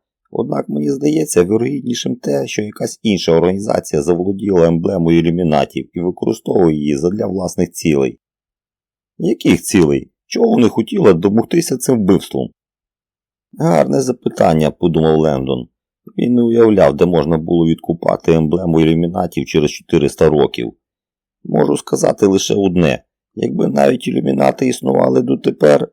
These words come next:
а я практично впевнений, що їх не існує, то вони ні за що не вбивали би Леонардо Ветри. Чому так? Можливо, ілюмінати і прагнули ліквідувати християнство,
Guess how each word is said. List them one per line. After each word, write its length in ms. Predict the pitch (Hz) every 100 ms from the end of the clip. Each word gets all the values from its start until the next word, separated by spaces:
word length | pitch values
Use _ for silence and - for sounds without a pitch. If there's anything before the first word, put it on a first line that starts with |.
| _
а 80 | 92
я 120 | 60
практично 540 | - - - 120 -
впевнений, 560 | 110 - 104 80 82 82
що 160 | - 90
їх 180 | 78
не 140 | 82 82
існує, 540 | - 87 76 69 65 - _ _ -
то 80 |
вони 200 | - 156
ні 120 | 143 95
за 140 | 98
що 200 | - 95
не 120 | 95
вбивали 520 | 95 101 90 78 78
би 140 | 69 76
Леонардо 680 | 73 82 87 92 78 78
Ветри. 460 | 76 80 - 65 - _ _ _ _ _ _ _ _ _ _
Чому 360 | - - 87
так? 260 | 78 71 - _ _ _ _ _ _ _ _ _ -
Можливо, 520 | - 156 175 175 165
ілюмінати 580 | 156 156 156 156 - 80
і 40 |
прагнули 520 | 80 - 85 92 98 90
ліквідувати 720 | 90 101 87 92 90 - 87
християнство, 880 | 90 - 90 85 76 - 69 64